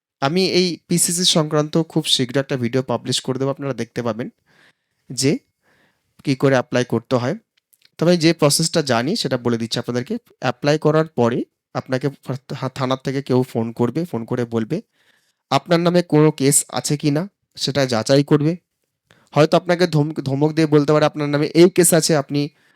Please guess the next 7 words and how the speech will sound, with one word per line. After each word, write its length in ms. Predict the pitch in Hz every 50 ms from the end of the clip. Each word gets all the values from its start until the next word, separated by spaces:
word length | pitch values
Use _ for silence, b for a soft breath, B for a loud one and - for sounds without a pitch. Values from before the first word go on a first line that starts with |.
| _ _ _ _ _ _ _ _ _ _ -
হয় 300 | 131 135 143 131 131 127 113 - _ _ _ _ _ _ _ _ _ _ _
জানেন 260 | 139 135 131 143 147
না 140 | 147 147 143
কি 260 | 139 - 147 139 135 - _ _ _ _ -
বা 220 | 127 127 120 120
আপনার 240 | 120 - 135 135 135
কি 180 | 135 131 127